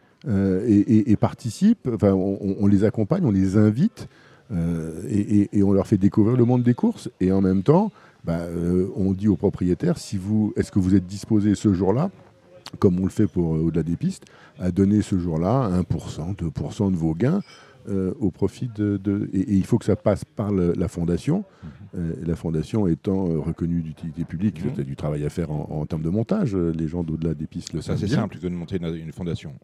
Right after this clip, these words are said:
Speaker 1: Oui, oui, il faut quand même passer par, euh, par le ministère de l'Intérieur.
Speaker 2: Bien
Speaker 1: Enfin,
Speaker 2: sûr,
Speaker 1: je, je
Speaker 2: mais
Speaker 1: connais un peu ça par, euh, pour avoir, euh,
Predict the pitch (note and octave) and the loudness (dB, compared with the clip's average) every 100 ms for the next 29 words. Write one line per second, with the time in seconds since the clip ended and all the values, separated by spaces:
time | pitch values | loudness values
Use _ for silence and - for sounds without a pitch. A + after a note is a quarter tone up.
0 | _ _ _ _ _ - G3+ G3+ G3 D#3+ | _ _ _ _ _ 0 4 6 4 4
1 | B2+ B2+ B2+ A#2+ A#2 A2+ G#2 - A#2 A2 | 2 2 2 0 0 0 -2 -2 -2 -2
2 | F#2+ F#2 F2+ F2 F2 - F2+ F#2 F2+ F#2+ | 0 2 2 2 0 0 0 2 2 0
3 | F2 F#2+ F2 F#2 G#2+ G2 G2 F#2 G2 G2+ | 0 -2 2 6 8 8 6 6 6 6
4 | B2 B2 B2 A#2+ B2 - C3+ A#2 G#2+ F#2 | 6 6 4 4 4 4 4 4 2 2
5 | F#2+ F#2+ F2+ G2+ F#2+ F#2 G2+ G2 F2+ E2+ | 2 0 0 -2 -2 0 0 0 0 0